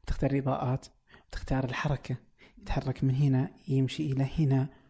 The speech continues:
ما عنده خيار إنه يسوي غير كذا. يمشي وفقًا لل-، ال-، إيش يسمونها؟ ستوري بورد؟ آه، لوحة ال-،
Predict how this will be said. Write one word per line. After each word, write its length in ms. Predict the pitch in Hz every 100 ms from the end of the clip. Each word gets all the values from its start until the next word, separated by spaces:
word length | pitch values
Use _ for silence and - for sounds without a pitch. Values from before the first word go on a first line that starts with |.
| _ _ _
ما 400 | 151 143 139 170
عنده 220 | 185 170 -
خيار 400 | - 160 190 139
إنه 100 | 127
يسوي 260 | - 147
غير 220 | 139 139
كذا. 260 | - 214 196 - - - - -
يمشي 360 | 185 180 - 175
وفقًا 400 | 175 - - 208
لل-، 420 | 170 165 220 240 - - - - - - _ _ _ _ _ _ 208
ال-، 340 | 196 160 147 147 - 185 -
إيش 140 | 185
يسمونها؟ 400 | - 160 156 143
ستوري 320 | 139 - 143
بورد؟ 240 | 147 156 - - 143
آه، 100 | 131
لوحة 440 | 151 147 - 151 -
ال-، 220 | 151 147